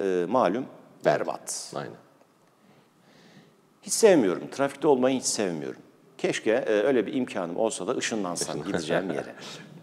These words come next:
Speaker 1: E, burada olmayı da çok istiyorum. Gerçekten çok istiyorum. Çok, e, sevdiğim, e, bir ortam. Sevdiğim bir ortama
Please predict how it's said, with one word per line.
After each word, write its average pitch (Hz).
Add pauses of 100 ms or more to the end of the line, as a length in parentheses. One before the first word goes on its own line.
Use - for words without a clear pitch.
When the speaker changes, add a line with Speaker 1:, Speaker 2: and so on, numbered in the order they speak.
(760)
Speaker 1:
E, 101
burada 170
olmayı 196
da 202
çok 196
istiyorum. 98 (1300)
Gerçekten 107
çok 110
istiyorum. 76
Çok, 143
e, 98
sevdiğim, 95 (100)
e, 85 (840)
bir 85
ortam. 95 (1500)
Sevdiğim 170
bir 123
ortama 104